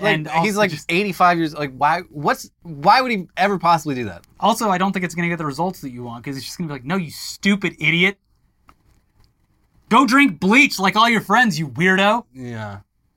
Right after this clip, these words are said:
Speaker 1: Who the fuck wants to watch a vaccine debate in twenty twenty-three?
Speaker 2: <laughs>
Speaker 1: Like, I feel like everyone's kind of made up their mind at this point.
Speaker 2: Yeah. Um, but yeah, good for, uh, you know, Taylor Swift, I guess. Keep
Speaker 1: Saving
Speaker 2: them
Speaker 1: the local economy.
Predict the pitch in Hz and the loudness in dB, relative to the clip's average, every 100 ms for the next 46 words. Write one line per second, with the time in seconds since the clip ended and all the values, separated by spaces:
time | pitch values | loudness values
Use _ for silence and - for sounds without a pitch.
0 | _ _ _ _ _ _ _ _ _ _ | _ _ _ _ _ _ _ _ _ _
1 | 120 208 285 311 262 202 196 - 165 160 | -10 -10 -4 -2 -2 -2 -2 -2 -4 -4
2 | 156 104 92 135 - - 139 117 98 98 | -4 -8 -4 -6 -6 -6 -6 -6 -8 -8
3 | 95 98 98 127 117 104 110 98 - 104 | -10 -12 -12 -10 -8 -6 -6 -8 -8 -8
4 | 82 - - 110 135 139 247 180 160 139 | -10 -16 -12 -10 -10 -6 -4 -2 -2 -4
5 | 107 - 123 104 101 92 - 90 92 85 | -8 -6 -6 -6 -8 -8 -12 -12 -12 -12
6 | 82 92 - 92 156 110 - 175 175 175 | -16 -16 -10 -4 -2 -2 -4 2 4 6
7 | 170 165 156 147 160 208 294 170 247 - | 4 0 -4 -6 -4 2 2 2 -4 -2
8 | 277 226 185 175 175 170 180 170 185 170 | 0 4 4 2 0 -4 -6 -6 -6 -6
9 | 180 196 160 156 180 185 - _ - 170 | -8 -6 -8 -6 -6 -8 -16 _ -12 -6
10 | 135 170 196 202 202 214 196 185 170 - | -2 -2 0 0 0 0 -2 -4 -6 -4
11 | 180 202 202 202 214 233 208 | 0 0 0 -2 -4 -8 -8